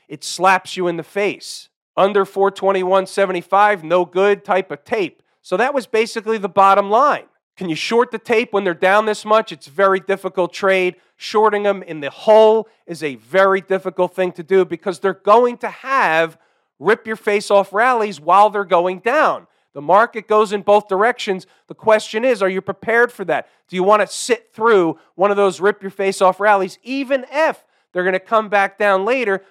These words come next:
but at the time, in the middle of the rip-your-face-off rally, A, you don't know that, and B, you certainly don't feel that way.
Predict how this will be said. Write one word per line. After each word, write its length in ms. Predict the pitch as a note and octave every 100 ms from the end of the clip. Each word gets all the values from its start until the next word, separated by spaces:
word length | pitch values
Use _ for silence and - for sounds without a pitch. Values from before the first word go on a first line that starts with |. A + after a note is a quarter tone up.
| -
but 140 | F3
at 140 | F#3+
the 60 | F#3+
time, 460 | - - B3+ G3+ F3+
in 160 | F#3+
the 60 | F3
middle 380 | E3 G#3+ B3+ B3
of 80 |
the 80 | A3+
rip-your-face-off 800 | A3 A3+ A3+ - A3 - A3 G#3+
rally, 360 | A3 A3 G3 D#3+ _ _ D#3+
A, 120 | F#3+
you 140 | A3
don't 200 | G#3 F3
know 200 | E3 E3+
that, 320 | D#3+ F3+ G#3 _ -
and 180 | F3+ F3
B, 140 | A#3
you 180 | A3 F3
certainly 380 | - G#3+ F#3+ F3+
don't 180 | F#3+ F3
feel 300 | - A#3+ G3
that 220 | C#3+ G#2+
way. 260 | A2+ F#2+